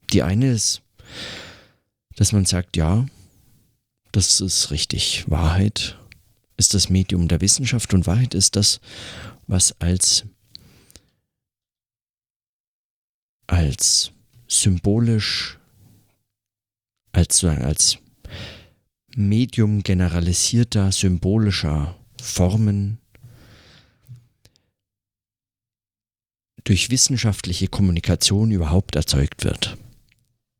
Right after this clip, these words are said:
Wissenschaftliche Wahrheit ist eben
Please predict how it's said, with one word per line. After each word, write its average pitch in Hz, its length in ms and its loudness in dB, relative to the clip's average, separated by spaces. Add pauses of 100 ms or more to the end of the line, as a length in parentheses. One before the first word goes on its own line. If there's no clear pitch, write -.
(240)
Wissenschaftliche 92 920 0
Wahrheit 85 400 0
ist - 220 0
eben 76 400 -2